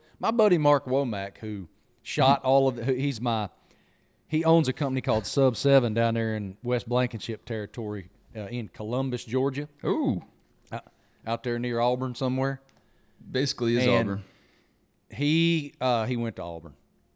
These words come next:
Speaker 1: He's War Dam.
Speaker 2: War Dam.
Speaker 1: And they, they have an amazing, he owns an amazing company called Sub Seven, and they're, they're a, a, a production company.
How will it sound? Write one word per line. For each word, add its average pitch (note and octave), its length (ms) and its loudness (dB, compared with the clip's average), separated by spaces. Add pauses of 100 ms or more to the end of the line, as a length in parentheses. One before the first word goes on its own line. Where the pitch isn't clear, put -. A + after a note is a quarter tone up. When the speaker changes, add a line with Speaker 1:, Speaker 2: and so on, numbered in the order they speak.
(120)
Speaker 1:
He's C3 200 -4
War F#2 180 -6
Dam. F#2 300 -8 (140)
Speaker 2:
War A2+ 220 -6
Dam. C3 300 -4
Speaker 1:
And A#2+ 160 -2
they, C3+ 340 4 (680)
they C3 200 4
have C#3 200 4
an A2+ 120 -2
amazing, B2+ 460 0
he C#3 140 2
owns B2+ 320 0
an A#2+ 60 -4
amazing B2 340 0
company C3+ 260 -2
called G#2 240 -2
Sub G#2+ 280 -4
Seven, G2+ 400 -2
and G2 160 -12
they're, G2 320 -10
they're A2 180 -10 (160)
a, A2 320 -10 (120)
a, A2 80 -10
a G#2 40 -12
production B2 500 -4
company. - 340 -16